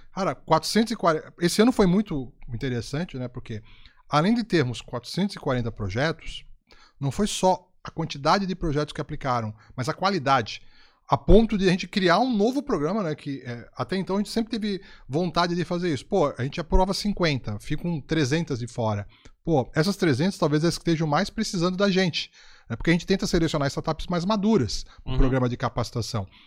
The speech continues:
Speaker 1: Mas as que estão menos maduras, talvez as que precisem mais ajuda. E a gente nunca oferecia nada, né? Falar, ó, o que a gente vai oferecer, os meetups, os eventos,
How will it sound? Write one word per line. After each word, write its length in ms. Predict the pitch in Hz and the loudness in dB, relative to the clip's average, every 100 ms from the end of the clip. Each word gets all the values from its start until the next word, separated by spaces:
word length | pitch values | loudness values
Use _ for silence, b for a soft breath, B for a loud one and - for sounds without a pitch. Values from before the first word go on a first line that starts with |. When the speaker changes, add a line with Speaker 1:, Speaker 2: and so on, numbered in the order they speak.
| b b _ | b b _
Speaker 1:
Mas 220 | 127 135 | 0 2
as 140 | 156 - | 2 2
que 80 | 185 | -2
estão 240 | - 214 | 2 2
menos 300 | 208 180 143 | 4 2 0
maduras, 440 | 147 127 156 196 190 | 0 0 0 0 2
talvez 220 | 196 185 | 4 6
as 140 | 196 - | 6 4
que 80 | - | -6
precisem 280 | - 185 | -8 -6
mais 520 | 180 160 226 277 - - - - | -2 0 0 -2 -6 -12 -20 -6
ajuda. 440 | - - 262 131 107 b b | 0 4 4 4 -2 b b
E 40 | 143 | -2
a 20 | |
gente 160 | 170 185 | 0 0
nunca 180 | 208 | 0
oferecia 380 | 240 196 170 170 | 0 2 2 0
nada, 260 | 147 110 110 | 0 0 -2
né? 80 | 113 | -2
Falar, 280 | 208 123 | 0 0
ó, 40 | 90 107 | -2 -12
o 40 | 113 | -10
que 80 | |
a 20 | 131 | -8
gente 100 | 151 | -6
vai 60 | |
oferecer, 380 | 143 170 165 220 | -4 -4 -2 -2
os 120 | 131 | -2
meetups, 500 | 160 - 170 160 - | -2 0 2 2 -2
os 80 | 113 | -8
eventos, 420 | 147 135 147 170 | -6 -4 -6 -8